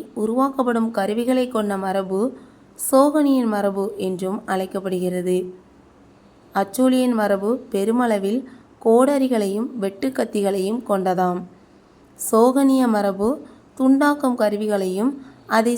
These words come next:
சார்ந்த வேலைகளுக்கான கருவிகளையும் மட்டுமே கொண்டது. இன்றைய பாகிஸ்தானில் உள்ள சோகன்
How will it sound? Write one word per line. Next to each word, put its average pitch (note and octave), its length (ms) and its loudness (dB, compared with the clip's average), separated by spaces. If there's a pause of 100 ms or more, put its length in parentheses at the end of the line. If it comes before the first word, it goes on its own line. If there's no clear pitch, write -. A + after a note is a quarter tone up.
சார்ந்த B3+ 360 2 (140)
வேலைகளுக்கான B3+ 840 2
கருவிகளையும் A#3+ 720 0 (220)
மட்டுமே G#3 420 -2 (160)
கொண்டது. F3+ 420 -2 (840)
இன்றைய C4 300 4 (160)
பாகிஸ்தானில் C4 800 0
உள்ள F#3+ 120 0 (640)
சோகன் C#4 440 2